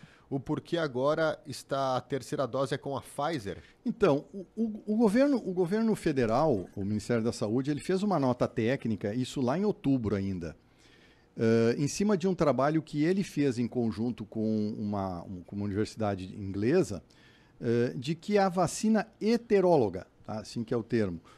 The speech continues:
Speaker 2: ou seja, eu fiz Coronavac e depois faço uma outra, uma outra tipo de, de vacina. Eu fiz Pfizer, depois faço outra,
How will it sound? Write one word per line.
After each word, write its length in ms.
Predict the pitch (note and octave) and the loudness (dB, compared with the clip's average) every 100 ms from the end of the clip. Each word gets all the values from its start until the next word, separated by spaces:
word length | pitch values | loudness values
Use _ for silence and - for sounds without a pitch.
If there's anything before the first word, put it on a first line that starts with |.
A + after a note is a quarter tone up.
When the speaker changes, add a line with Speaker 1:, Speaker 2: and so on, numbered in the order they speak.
| - - | -14 -10
Speaker 2:
ou 80 | |
seja, 200 | - C3+ | 2 4
eu 60 | B2 | 4
fiz 180 | - G#3 | 0 0
Coronavac 880 | G3+ F#3 F3+ C#3 D#3 F3+ F3+ G3+ F#3 | 2 2 2 2 2 2 -2 -6 -6
e 100 | E3+ | -4
depois 400 | D#3+ D#3+ F3 D#3+ | -4 0 0 0
faço 320 | - D#3+ - | -2 -4 -2
uma 100 | E3 | 0
outra, 540 | D3+ D#3+ D#3+ D3+ C#3 B2 | 0 2 2 0 0 -4
uma 180 | C3 C3 | -4 0
outra 340 | C#3 C#3+ C#3 | 0 0 -2
tipo 340 | A#2 - C3+ B2+ | -2 -6 -6 -4
de, 320 | B2+ A#2+ A2 | 0 0 -2
de 160 | A2 | -4
vacina. 500 | A2+ B2 - G2 D#2 - - - _ | -2 -2 -2 -6 -8 -16 -20 -20 _
Eu 120 | B2 | -4
fiz 340 | A2+ D3+ D#3 - | -2 -2 -2 0
Pfizer, 400 | D3+ D#3 D3+ D#3 | 2 2 2 -2
depois 340 | D3 D#3 D3+ | -4 -4 -4
faço 360 | - D3+ C3+ D3 | -2 -2 -2 0
outra, 500 | C#3+ C3+ D3 C3 | 2 2 2 0